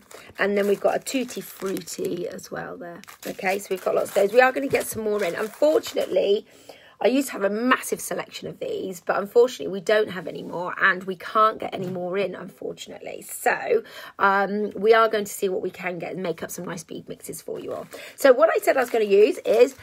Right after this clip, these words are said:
the blue, uh, sorry, the Purple Haze mix. And if you look in these bags, there are lots of different beads in there. So I'm just gonna tip those out. I've got size elevens, I've got size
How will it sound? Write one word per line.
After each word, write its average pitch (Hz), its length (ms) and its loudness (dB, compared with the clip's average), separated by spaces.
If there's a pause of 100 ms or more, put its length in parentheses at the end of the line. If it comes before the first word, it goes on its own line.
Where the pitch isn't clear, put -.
(260)
the 226 80 10
blue, 214 640 4
uh, 196 160 4
sorry, 196 300 2
the 202 80 0
Purple 208 400 -2
Haze 190 400 -4
mix. - 280 -12 (400)
And 262 140 2
if - 140 -4
you 330 60 2
look 320 360 2
in 277 100 0
these 269 220 0
bags, - 500 0 (220)
there 269 320 4
are 247 260 8
lots 262 640 0
of 254 80 -6
different 240 380 -2
beads 202 340 -4
in 180 120 -4
there. - 180 -8
So - 140 -2
I'm 208 100 -6
just - 320 -2
gonna 247 160 0
tip - 280 -4
those 196 220 -2
out. - 160 -6 (300)
I've 240 220 4
got 208 180 2
size 185 340 0
elevens, 277 760 0
I've 175 160 -2
got - 160 -4
size - 360 -6